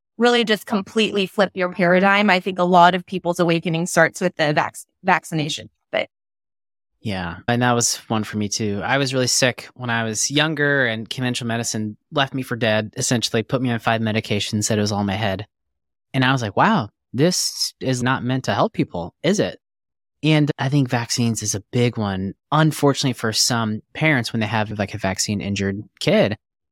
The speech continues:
Speaker 2: What do you tell parents who are on the fence? They're nervous about speaking up to their pediatrician or to school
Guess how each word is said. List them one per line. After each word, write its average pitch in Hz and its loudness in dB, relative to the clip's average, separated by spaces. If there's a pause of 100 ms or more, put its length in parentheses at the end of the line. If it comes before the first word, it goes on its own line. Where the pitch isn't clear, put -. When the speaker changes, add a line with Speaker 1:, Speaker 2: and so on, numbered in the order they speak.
(160)
Speaker 2:
What 170 4
do 226 4
you 262 4
tell 160 4 (400)
parents 143 -2
who 147 0
are 135 2
on 160 0
the 151 0
fence? - -4
They're 117 -2
nervous 143 0
about 131 0
speaking 127 -4
up - -8
to 123 -4
their 110 -2
pediatrician 147 0
or 120 -6
to 110 -12
school 151 0